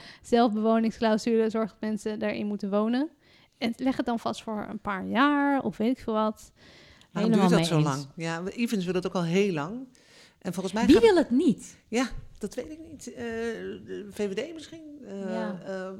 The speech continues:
Speaker 3: dat weet ik niet. Dat je
Speaker 2: Ja.
Speaker 3: vrijheid hebt als, als woonbezitter.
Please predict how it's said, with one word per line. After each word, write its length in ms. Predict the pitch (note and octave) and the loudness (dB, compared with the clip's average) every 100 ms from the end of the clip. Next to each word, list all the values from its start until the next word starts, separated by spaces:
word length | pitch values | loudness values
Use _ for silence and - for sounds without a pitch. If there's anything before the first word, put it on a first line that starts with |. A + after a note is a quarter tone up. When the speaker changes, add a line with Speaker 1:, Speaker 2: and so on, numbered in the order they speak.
| F#3+ F3+ | -16 -18
Speaker 3:
dat 80 | G3+ | -12
weet 120 | A#3+ | -12
ik 60 | D#4 | -10
niet. 140 | C#4 | -8
Dat 140 | G#3+ G#3 | -6 0
je 100 | A3+ | 4
Speaker 2:
Ja. 100 | D4+ | 6
Speaker 3:
vrijheid 420 | E4 E4 C4 G#3+ | 6 6 4 2
hebt 280 | G3+ - - | -2 -4 -6
als, 340 | F#3+ F3 - | -6 -6 -8
als 240 | D#3+ E3 - | -10 -8 -8
woonbezitter. 1000 | D#3 D3+ A3 A#3 F#3 D#3+ C#3 C3+ F3 | -6 -2 0 0 -4 -4 -6 -8 -12